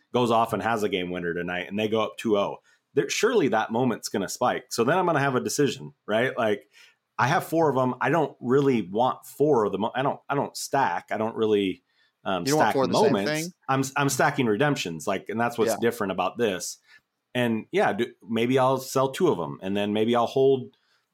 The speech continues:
Speaker 1: the other two and, and mint 'em, or, you know, and then I can see where I wanna go, right? And like you were saying, who knows? Like, they could make a run. I, I think, uh, you had said they would maybe face the Sixers in round. That, technically, that would be the,
Speaker 2: Yeah.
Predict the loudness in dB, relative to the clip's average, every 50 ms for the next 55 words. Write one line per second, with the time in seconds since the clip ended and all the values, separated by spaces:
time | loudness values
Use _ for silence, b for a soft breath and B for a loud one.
0 | _ -4 -2 0 2 2 2 0 0 2 2 4 4 6 4 4 2 2 -2 -2
1 | -4 -6 -8 -10 -10 -8 -8 -6 -2 0 0 0 2 2 2 2 2 2 2 2
2 | 0 0 0 0 2 2 4 4 2 2 2 2 0 0 0 -2 -2 -2 -2 -6
3 | b b b b b b b _ _ _ _ _ _ _ _ _ _ -12 -6 -2
4 | 0 2 2 4 4 4 2 2 0 0 -2 -2 -4 -4 -6 -4 -2 0 0 0
5 | -2 -4 -4 -2 0 0 0 0 -2 -4 -4 -6 -10 _ _ _ _ _ _ _
6 | -6 -2 -2 -2 -2 -2 0 0 0 0 0 -2 -2 -4 -2 -2 -4 -4 -6 -8
7 | -8 -6 -4 -2 -2 0 0 -2 0 0 0 -2 -2 -6 -6 -4 -4 -2 -2 -2
8 | -2 -2 -2 -2 0 0 2 2 2 2 2 0 0 -2 -4 -6 b b b b
9 | b b b _ -4 -4 -2 0 0 -2 -2 -4 -8 _ _ _ _ _ _ _
10 | -6 -4 -2 0 0 0 0 2 2 0 0 0 -2 -2 -2 -2 -2 -2 -2 -2
11 | 0 -2 -4 -6 -6 -6 -6 -6 -6 -8 -10 _ _ _ -6 -4 -4 -4 -6 -8
12 | -14 -14 -14 -12 -12 -12 -12 -12 -10 -10 -10 -10 -10 -8 -8 -6 -4 -4 -4 -4
13 | -6 -8 -4 -4 -4 -4 -4 -8 _ -6 -6 -6 -4 -6 -8 -4 -2 -2 -2 0
14 | -2 -2 -4 -4 -6 -6 -6 -6 -6 -6 -6